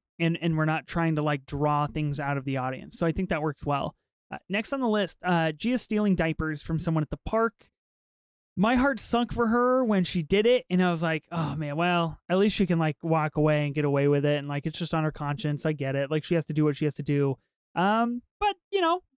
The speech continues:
kind of not really. She gets called out, and people start yelling at her and, and see her do it, and then she has to hop in her car and,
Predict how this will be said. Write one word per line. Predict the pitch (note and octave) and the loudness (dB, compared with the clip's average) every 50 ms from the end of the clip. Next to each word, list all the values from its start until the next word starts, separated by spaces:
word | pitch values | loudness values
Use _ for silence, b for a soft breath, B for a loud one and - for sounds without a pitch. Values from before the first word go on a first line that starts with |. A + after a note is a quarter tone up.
| _ _ _ | _ _ _
kind | - - D#4+ F#4 G4 | -6 -4 -2 0 0
of | G#4 F#4 | 0 0
not | - F#4 F4 E4 | 0 0 0 0
really. | E4+ F#4 F#4 A3 D#3 B2+ C3+ | 2 2 2 2 0 0 -2
She | - - A#3+ | -4 -4 -2
gets | C#4 C#4+ - | -2 -4 -2
called | - D4+ C#4+ D4 C4+ | -2 0 2 2 2
out, | C4+ C#4 D4+ D#4 C#4+ G#3+ | 2 2 2 0 0 0
and | A#3 A3 G3 | 0 0 0
people | B3 B3+ - C#4+ | 0 0 0 0
start | - - - C#4+ C4+ | -2 0 -2 -2 0
yelling | A#3 A3+ G#3+ A#3 C4+ C#4 | 0 0 0 0 0 0
at | D4 D4 D#4 D4+ | 0 0 0 2
her | D4+ D#4 D#4 | 2 2 0
and, | C#4+ G3+ G3+ G#3 G#3 G#3 G#3 G#3 | 0 0 0 0 0 0 0 0
and | G3 G#3+ G3+ G3 - | 0 0 0 0 -4
see | - - C4+ C4 B3+ | -6 -6 -4 -4 -2
her | A#3+ C4+ A#3 | -2 -2 -2
do | A3 C4 C4+ C4+ | -2 0 2 2
it, | C#4 C#4 A#3 - - _ _ _ _ _ _ _ _ _ | 4 2 2 0 -6 _ _ _ _ _ _ _ _ _
and | G3+ A3+ | 0 0
then | A#3+ | 2
she | - - C4+ | 2 0 -2
has | B3+ - | 0 0
to | B3+ | 0
hop | A#3 A#3+ A#3+ - | 0 0 0 0
in | A#3+ | -2
her | A3+ | -2
car | - A3 G#3+ A3 A3 G#3+ G#3+ A3 G#3+ - | 0 0 0 2 2 2 2 2 0 0
and, | F3 F3+ F#3 F3+ F3 F3 F3 E3 | 0 2 2 4 4 2 2 -2